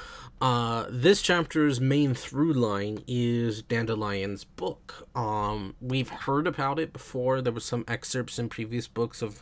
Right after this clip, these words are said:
uh, Half a Century of Poetry. Uh, and I talked about how his writing process would become kind of important, I believe,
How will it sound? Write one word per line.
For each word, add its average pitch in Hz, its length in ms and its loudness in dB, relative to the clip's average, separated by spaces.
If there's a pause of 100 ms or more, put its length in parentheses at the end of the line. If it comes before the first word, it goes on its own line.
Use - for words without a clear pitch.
uh, 113 200 -2
Half 110 260 -4
a 123 60 -2
Century 110 400 -6
of 104 100 -6
Poetry. 101 540 -6 (800)
Uh, 107 400 4
and 110 100 2
I 113 60 2
talked 131 260 0
about 123 260 2
how 123 120 0
his 113 240 -4
writing 120 260 2
process 113 480 -4
would 113 140 -6
become 117 280 -6
kind 117 220 -4
of 104 100 -6
important, 147 600 -4
I 143 100 -4
believe, 147 540 -4